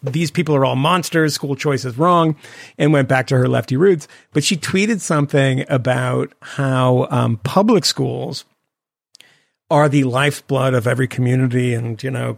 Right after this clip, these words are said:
c-, you know, if we don't have public schools, I can't remember the exact, uh, uh, phrasing, but, uh,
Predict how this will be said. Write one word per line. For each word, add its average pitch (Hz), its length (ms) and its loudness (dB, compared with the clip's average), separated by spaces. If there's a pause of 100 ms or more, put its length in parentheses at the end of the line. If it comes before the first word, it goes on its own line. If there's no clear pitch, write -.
c-, - 280 -12
you 143 160 -6
know, 120 320 -6
if 120 160 -14
we 143 80 0
don't 147 160 2
have 131 180 -2
public 135 240 -2
schools, 139 140 -2
I 143 60 2
can't 190 160 0
remember 139 200 2
the 127 80 -2
exact, 117 380 -6 (500)
uh, 120 440 -2 (120)
uh, 117 140 -4
phrasing, 117 580 -4 (460)
but, 123 360 0
uh, 127 140 0